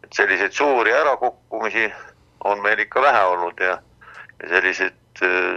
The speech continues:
superhüppeid arengus ka ei ole olnud. Nii et, äh, meie moto on ikka tasa ja targu ja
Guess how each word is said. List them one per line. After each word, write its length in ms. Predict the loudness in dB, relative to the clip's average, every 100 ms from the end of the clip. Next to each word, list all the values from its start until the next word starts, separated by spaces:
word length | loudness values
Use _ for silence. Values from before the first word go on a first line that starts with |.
| -2
superhüppeid 720 | -2 0 2 2 0 0 2
arengus 480 | 4 2 0 -4 -2
ka 100 | 0
ei 80 | 2
ole 160 | 2 -2
olnud. 320 | -4 -12 _ _ _ _ _ _ _ -6
Nii 80 | -6
et, 400 | -6 _ _ -6
äh, 540 | -4 -2 -4 -4 -4 0
meie 320 | 2 4 2 0 -2
moto 320 | -2 0 0
on 80 | 0
ikka 220 | 0 -2 0
tasa 240 | 0 2 2
ja 40 |
targu 440 | 2 0 -2 -2 -2
ja 160 | -2